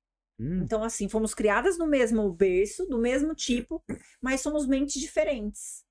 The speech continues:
Speaker 2: Então, esses ju-, esses julgamentos acontecem. E a maternidade, ela é quase um sacerdócio.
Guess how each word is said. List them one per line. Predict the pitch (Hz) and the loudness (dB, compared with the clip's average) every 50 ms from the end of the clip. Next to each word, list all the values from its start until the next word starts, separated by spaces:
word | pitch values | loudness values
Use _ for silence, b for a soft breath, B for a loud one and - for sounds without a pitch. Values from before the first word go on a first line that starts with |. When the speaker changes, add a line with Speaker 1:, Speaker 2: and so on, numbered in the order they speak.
| _ _ _ _ _ _ _ _ _ _ _ _ _ | _ _ _ _ _ _ _ _ _ _ _ _ _
Speaker 2:
Então, | - 208 208 208 208 - 214 214 214 214 214 214 214 208 - | -2 0 0 0 2 2 2 2 2 0 0 -2 -2 -2 -2
esses | - 269 285 - 269 | -2 -2 0 -2 -2
ju-, | 240 240 233 - | -2 -2 -2 0
esses | - 220 - - - 277 | 2 0 0 0 -2 -2
julgamentos | 208 185 175 165 151 175 214 220 214 214 - | -2 -2 -2 -2 -2 -2 -4 -4 -4 -6 -8
acontecem. | 247 - 285 311 339 - 220 190 190 214 233 240 - - - 127 - _ _ _ _ _ _ _ _ _ _ _ _ _ _ _ _ _ _ _ _ _ - | -10 -8 -8 -8 -4 -2 0 2 2 2 0 -2 -4 -8 -10 -12 -14 _ _ _ _ _ _ _ _ _ _ _ _ _ _ _ _ _ _ _ _ _ -4
E | 202 202 202 196 196 196 196 190 190 185 180 175 170 160 156 147 - - _ _ _ _ _ _ _ _ | -2 0 0 2 2 0 0 0 0 0 0 -2 -2 -2 -4 -4 -6 -8 _ _ _ _ _ _ _ _
a | - 208 | -4 0
maternidade, | 247 277 294 - 247 202 185 165 156 175 170 190 220 247 208 185 196 | 0 0 0 0 -4 -6 -4 -4 -4 -2 0 0 0 0 0 0 -2
ela | 208 220 226 220 | -2 -2 -2 -2
é | 208 233 254 | -2 -2 -2
quase | 254 - 196 170 180 - 165 | -4 -4 -4 -4 -4 -4 -8
um | 160 | -10
sacerdócio. | - - 170 156 - - 170 156 147 147 139 123 110 - - - - | -8 -6 -6 -6 -4 -4 -4 -2 -2 -2 -2 -2 -4 -8 -12 -16 -18